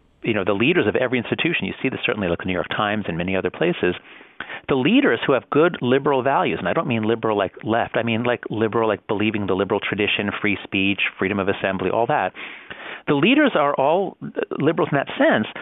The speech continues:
but they were terrified of their young, woke employees who would just, you know, call them out on this, that, or the other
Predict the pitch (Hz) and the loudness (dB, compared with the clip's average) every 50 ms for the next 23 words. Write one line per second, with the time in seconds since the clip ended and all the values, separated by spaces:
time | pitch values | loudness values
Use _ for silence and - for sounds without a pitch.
0 | - - - 156 151 - - 180 185 185 - - - - 247 349 370 - - - | -12 -4 -4 -4 0 2 2 2 2 2 0 0 -2 0 2 2 2 2 0 -4
1 | 139 - - 170 214 - - - 120 117 113 127 123 127 107 107 110 107 120 127 | -4 -2 -4 -2 -4 -4 -2 0 -2 0 2 2 2 2 2 2 0 0 0 -2
2 | 113 101 104 104 113 113 - - 113 113 - - - 285 302 - 107 98 98 - | -2 0 2 0 0 0 -2 -6 -6 -4 -2 -2 -2 0 0 0 0 0 -2 -4
3 | - - 113 107 107 110 113 101 - - - _ - 120 104 92 - - - - | -2 -2 0 0 2 2 2 2 0 -4 -4 _ -4 -2 -2 -2 -2 -2 0 2
4 | 113 123 123 123 110 110 117 123 113 95 95 87 120 123 - - - 107 110 117 | 2 2 2 2 0 0 0 0 0 0 0 2 0 0 0 0 -2 0 0 0
5 | 120 107 101 101 95 95 92 | 0 0 0 0 0 0 -2